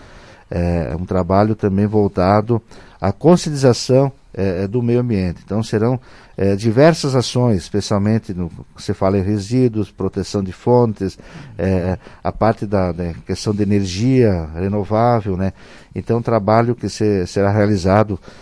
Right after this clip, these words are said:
pro acadêmico da engenharia ambiental, lá o, o Fabrício,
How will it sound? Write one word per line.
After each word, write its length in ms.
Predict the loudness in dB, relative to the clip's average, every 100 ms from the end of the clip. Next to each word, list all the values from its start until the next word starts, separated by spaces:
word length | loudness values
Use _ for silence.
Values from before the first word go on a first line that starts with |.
| -20 _
pro 140 | -2
acadêmico 640 | 0 0 2 2 2 0
da 80 | -4
engenharia 260 | -2 0 0
ambiental, 560 | 0 -2 -2 0 2
lá 160 | 0 -2
o, 120 | -4 -10 _ _ _ _
o 300 | -12 -10 -10
Fabrício, 640 | -6 -6 -2 2 2 0